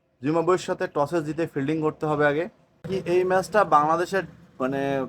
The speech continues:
আনপ্রেডিক্টেবল কোনো উইকেটে খেলা হচ্ছে যে প্রথমে ম্যাচ বা ব্যাটিং করতে হবে না, প্রথমে ব্যাটিং করতে হবে না, ফিল্ডিং করতে হবে? আমার প্রশ্নটা কি বুঝতে পারছেন?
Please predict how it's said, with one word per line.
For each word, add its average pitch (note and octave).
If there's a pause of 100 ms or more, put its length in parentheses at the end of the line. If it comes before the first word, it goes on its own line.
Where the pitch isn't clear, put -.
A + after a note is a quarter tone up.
(160)
আনপ্রেডিক্টেবল F#3
কোনো F#3
উইকেটে F3
খেলা E3
হচ্ছে D3+
যে E3+
প্রথমে E3+
ম্যাচ C3+ (200)
বা A#2+
ব্যাটিং C3
করতে D3+
হবে D3
না, D3+
প্রথমে C#3+
ব্যাটিং C3+
করতে C#3
হবে C#3
না, D3
ফিল্ডিং C3
করতে A2
হবে? F2+ (600)
আমার A2+
প্রশ্নটা C#3
কি D3+
বুঝতে D3
পারছেন? D#3+